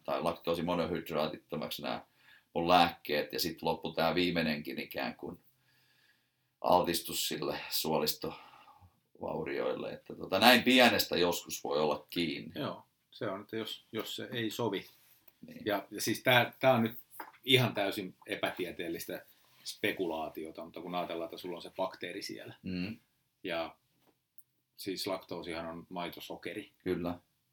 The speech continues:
Speaker 2: Et se sokeri tulee siinäkin, niin, niin se tavallaan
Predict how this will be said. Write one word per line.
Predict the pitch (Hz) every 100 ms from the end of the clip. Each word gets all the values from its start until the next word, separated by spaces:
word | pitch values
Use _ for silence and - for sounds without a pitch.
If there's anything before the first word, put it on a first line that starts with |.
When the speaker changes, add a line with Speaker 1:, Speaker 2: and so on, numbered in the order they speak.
| _ _ _ _ _ _ _
Speaker 2:
Et | 78
se | 80
sokeri | 87 87 85 78
tulee | 82 82
siinäkin, | 80 90 82 76 80 76
niin, | 76 76 - _
niin | 82 76
se | - _ _ _ _ _ -
tavallaan | 92 85 82 82 80